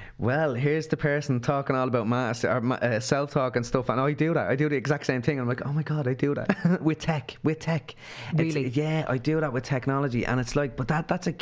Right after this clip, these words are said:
Speaker 1: that's a great little thing, isn't it? I don't know that yet.
Speaker 2: Yeah.
Speaker 1: And I, I, I, I, I, I do that myself 'cause it's like, it's, it's about having that growth mindset, because it's like, if you have that fixed mindset and you think you can't do anything,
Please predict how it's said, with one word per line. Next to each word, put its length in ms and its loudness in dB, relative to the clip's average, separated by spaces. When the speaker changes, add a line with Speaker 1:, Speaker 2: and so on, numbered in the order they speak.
Speaker 1:
that's 180 -2
a 20 -2
great 260 0
little 160 0
thing, 220 0
isn't 120 0
it? 80 -2
I 100 0
don't 340 -2
know 160 2
that 260 -4
yet. 500 -4
Speaker 2:
Yeah. 260 0
Speaker 1:
And 180 2
I, 140 2
I, 160 0
I, 220 0
I, 380 0
I, 160 -2
I 80 0
do 360 0
that 180 0
myself 480 -2
'cause 160 -2
it's 160 -2
like, 200 -2
it's, 180 0
it's 140 0
about 160 0
having 300 0
that 100 -2
growth 320 -2
mindset, 480 0
because 280 -2
it's 140 -4
like, 160 0
if 140 -4
you 80 2
have 160 -2
that 100 0
fixed 380 -4
mindset 360 -2
and 80 -2
you 60 -2
think 300 -2
you 40 -6
can't 240 -4
do 180 -2
anything, 340 -2